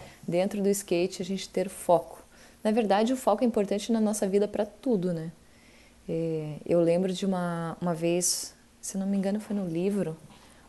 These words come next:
ou um documentário da, do Ayrton Senna, em que ele falava isso. E, esse cara tinha um foco absurdo em tudo que ele fazia, por isso que ele era tão bom.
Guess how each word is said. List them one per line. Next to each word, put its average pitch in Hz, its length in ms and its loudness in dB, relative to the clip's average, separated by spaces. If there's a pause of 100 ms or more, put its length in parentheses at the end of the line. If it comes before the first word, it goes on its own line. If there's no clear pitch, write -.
ou 170 140 0
um 190 120 0
documentário 180 800 -2 (220)
da, 170 540 2
do 165 120 2
Ayrton 175 420 2
Senna, 156 400 -8 (540)
em 175 160 -4
que 175 160 -2
ele 160 440 2
falava 165 460 -2
isso. 151 340 -4 (500)
E, - 120 4 (260)
esse 208 220 2
cara 202 400 0
tinha 202 260 -6
um 214 100 2
foco 175 600 0
absurdo 160 840 2 (220)
em 156 60 -6
tudo 175 320 0
que - 100 -8
ele 151 80 0
fazia, 165 380 0
por 165 200 -2
isso 165 160 -4
que - 100 -6
ele 175 100 0
era 170 140 2
tão 180 240 0
bom. 170 300 0